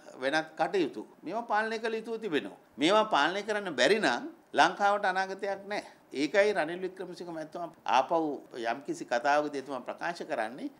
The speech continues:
නැවත මේ වැරැද්ද කරොත් වසර දහයක් යනකොට මේ රට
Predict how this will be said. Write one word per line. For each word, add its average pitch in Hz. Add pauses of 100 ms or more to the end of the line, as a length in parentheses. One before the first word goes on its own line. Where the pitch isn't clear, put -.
නැවත 143
මේ 214
වැරැද්ද 160
කරොත් 113 (280)
වසර 139
දහයක් 165
යනකොට 139 (360)
මේ 131
රට 147